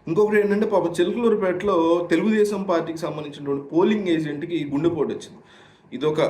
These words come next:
ఆ, చే-, చేదు వార్త. ఆ వెంటనే హాస్పిటల్ తీసుకెళ్లారు. ఇంకా అతని గురించి ఫుల్ డీటెయిల్స్ తెలియాల్సి ఉంది. ఇప్పుడు వరకు ఉన్నటువంటి న్యూస్ అయితే ఇది. So ఎవరు గెలుస్తారు అనుకుంటున్నారు ఈరోజు? అతిపెద్ద రోజు వచ్చేసింది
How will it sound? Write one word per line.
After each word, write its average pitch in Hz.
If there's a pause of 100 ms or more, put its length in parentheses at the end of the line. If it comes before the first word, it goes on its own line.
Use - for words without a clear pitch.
(260)
ఆ, 117 (120)
చే-, 131 (140)
చేదు 135
వార్త. 135
ఆ 147
వెంటనే 120
హాస్పిటల్ 151
తీసుకెళ్లారు. 165
ఇంకా 151
అతని 143
గురించి 139
ఫుల్ 131
డీటెయిల్స్ 139
తెలియాల్సి 120
ఉంది. 120 (360)
ఇప్పుడు 165
వరకు 175
ఉన్నటువంటి 170 (120)
న్యూస్ 135
అయితే 139
ఇది. 151 (440)
So 139 (440)
ఎవరు 156
గెలుస్తారు 226
అనుకుంటున్నారు 135
ఈరోజు? 131 (220)
అతిపెద్ద 196
రోజు 175
వచ్చేసింది 160